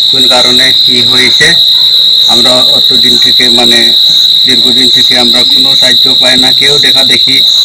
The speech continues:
হয় না, আমরা লোকে কোনো বড় লোকে বা অন্য অন্য থেকে কোনো সাহায্য বা কোনো নাই।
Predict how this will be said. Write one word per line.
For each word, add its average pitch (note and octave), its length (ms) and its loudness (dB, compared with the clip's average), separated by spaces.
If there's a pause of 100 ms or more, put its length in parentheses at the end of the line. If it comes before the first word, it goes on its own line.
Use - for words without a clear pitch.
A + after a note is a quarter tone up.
হয় C#3+ 180 0
না, D3+ 100 0
আমরা B2 260 0
লোকে - 320 0 (560)
কোনো B2 380 0 (540)
বড় - 260 0
লোকে A#2+ 520 0
বা A2 380 0 (760)
অন্য - 220 0
অন্য - 200 0
থেকে - 380 0 (120)
কোনো - 160 0
সাহায্য - 420 0
বা - 220 0
কোনো - 460 0 (760)
নাই। - 260 0